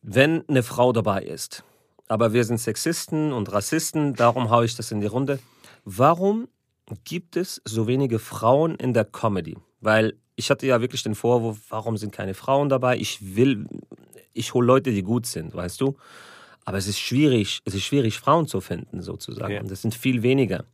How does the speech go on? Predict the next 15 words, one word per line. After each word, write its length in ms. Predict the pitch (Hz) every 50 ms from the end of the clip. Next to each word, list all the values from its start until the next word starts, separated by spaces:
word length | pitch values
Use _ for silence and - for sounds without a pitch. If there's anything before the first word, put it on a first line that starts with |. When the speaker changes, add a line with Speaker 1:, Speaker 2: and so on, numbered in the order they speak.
| _ _ - - - - - _ _
Speaker 1:
Warum 400 | 101 107 120 117 127 160 175 170 170
trauen 440 | - - - 139 160 180 185 180
sich 200 | 170 160 160 -
Frauen 400 | - - - 143 143 143 143 139 - -
eher 280 | 131 135 139 135 135
nicht 280 | 131 135 127 - - -
auf 180 | 113 107 -
die 120 | - - 92
Bühne? 320 | - 101 98 92 92 92
Was 160 | - 98 -
ist 140 | 117 110 -
so 140 | - 107 104
deine 600 | 92 107 101 101 101 101 101 98 95 95 92 90 - _ _ _ _ _ _ _ _ _ _ -
Einschätzung 760 | 113 120 127 120 110 - - 95 90 - - - 95 92 87
so? 240 | 82 92 90 87 87